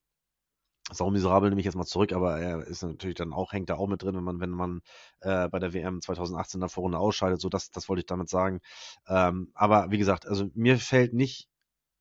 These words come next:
mir fallen nicht viele ein, die man hätte, die man jetzt hätte mitnehmen können, die zu Hause geblieben sind. Man hätte, ähm, ja, weiß ich nicht.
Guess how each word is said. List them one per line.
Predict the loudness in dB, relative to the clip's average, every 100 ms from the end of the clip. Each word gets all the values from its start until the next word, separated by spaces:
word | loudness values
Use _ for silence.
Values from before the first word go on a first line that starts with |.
| _
mir | -6 -2
fallen | 2 2
nicht | 0
viele | 0 0 2
ein, | 0 0
die | -2
man | -2 -2
hätte, | -2 0 0 0 -4 _ _
die | -2
man | 0
jetzt | 0
hätte | -2 -4
mitnehmen | -4 -4 -4
können, | -4 -4 -4
die | -8
zu | -2 0
Hause | 0
geblieben | -2 -6 -6
sind. | -6 -6
Man | -4
hätte, | 0 2 0 -2 -8 -20 -20 -20 _ -6
ähm, | -2 0 0 -4 -6 -10 _ _ _ _ _ _
ja, | -12 -10
weiß | -10 -10
ich | -10
nicht. | -12 -16